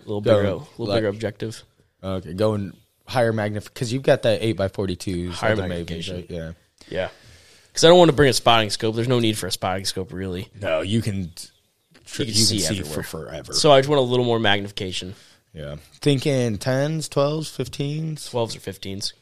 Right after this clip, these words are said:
Speaker 1: So I
Speaker 2: Yeah.
Speaker 1: got that, I think it's the eight, no, ten by, f-, what is the Maven? Maven has an oddball. Ten by fourteen or something like that. What is it?
Speaker 2: Huh?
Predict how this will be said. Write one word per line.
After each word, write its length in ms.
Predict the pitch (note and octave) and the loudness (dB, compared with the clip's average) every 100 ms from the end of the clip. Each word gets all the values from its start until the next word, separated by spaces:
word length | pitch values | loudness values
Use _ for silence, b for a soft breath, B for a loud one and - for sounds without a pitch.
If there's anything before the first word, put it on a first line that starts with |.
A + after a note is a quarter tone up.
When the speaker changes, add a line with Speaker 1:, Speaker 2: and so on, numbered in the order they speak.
| _ - | _ 0
Speaker 1:
So 120 | G2+ | 4
I 20 | |
Speaker 2:
Yeah. 40 | A#2 | 4
Speaker 1:
got 120 | - | 6
that, 340 | C3+ G#2 - _ - | 6 4 0 _ -18
I 120 | - - | -16 -12
think 120 | A#2+ | -12
it's 140 | G2 | -12
the 160 | G2+ G2+ - _ _ _ _ _ _ _ _ _ _ _ _ _ _ _ _ _ _ | -12 -12 -14 _ _ _ _ _ _ _ _ _ _ _ _ _ _ _ _ _ _
eight, 320 | G2+ A2+ - - | -6 -6 -6 -6
no, 220 | A2 F#2+ | -6 -6
ten 340 | - B2+ A#2+ | -8 -6 -6
by, 300 | A#2 G2+ F#2 | -4 -2 -2
f-, 480 | F#2 - - - - - | -4 -10 -20 -20 -20 -20
what 200 | A#2 A#2+ | -20 -18
is 100 | - | -12
the 60 | |
Maven? 420 | C#3 C3+ D3 C#3 - - | -8 -8 -6 -8 -12 -14
Maven 200 | B2+ G2+ | -14 -14
has 160 | G2+ | -14
an 100 | D#2+ - | -14 -10
oddball. 460 | D#2 D2+ C#2+ C2 - b b b b b b b _ | -12 -10 -12 -14 -18 b b b b b b b _
Ten 260 | - A#2+ A#2+ | -12 -10 -8
by 420 | G#2+ F#2 E2 E2+ | -8 -6 -8 -10
fourteen 680 | - - G2 G2+ - C3 C3+ | -14 -12 -10 -10 -10 -10 -8
or 60 | C3+ | -6
something 220 | C#3+ C#3+ | -6 -6
like 120 | C#3+ | -8
that. 220 | D3+ D#3 | -8 -6
What 140 | E3 F#3 | -6 -6
is 120 | G3 | -2
it? 60 | |
Speaker 2:
Huh? 120 | B2 | -2